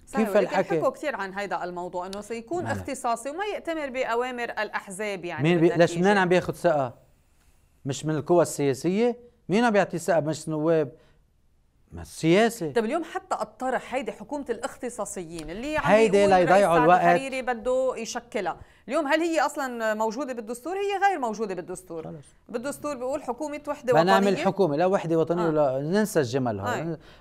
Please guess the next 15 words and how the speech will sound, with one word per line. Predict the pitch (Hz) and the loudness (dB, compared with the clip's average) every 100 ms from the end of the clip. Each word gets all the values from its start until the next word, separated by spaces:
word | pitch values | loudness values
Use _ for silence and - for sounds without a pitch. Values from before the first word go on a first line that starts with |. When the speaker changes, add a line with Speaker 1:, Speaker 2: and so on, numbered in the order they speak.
| - | -2
Speaker 2:
وحكومة | 165 180 180 196 180 160 | 0 2 4 4 4 0
وتكافل | 156 170 160 175 170 160 | 0 0 4 4 4 2
وتضامن | 151 156 143 160 160 156 | 0 2 4 4 4 0
Speaker 1:
مم. | 147 | -2
Speaker 2:
وما | 147 139 | -2 0
بعرف | 151 143 - | 0 0 -4
شو | 156 | -6
كله. | - 165 127 - - | -2 -2 -2 -6 -12
Speaker 1:
مم. | 175 | -14
Speaker 2:
خيي | - 170 156 | 0 2 4
حكومة، | 135 180 175 180 147 | 2 0 2 2 4
أي | 180 202 | 2 2
حكومة | 185 156 170 143 | 0 2 2 4
بدكم | 147 143 147 127 | 2 2 -2 0
إياها. | 123 107 113 | 0 -2 -6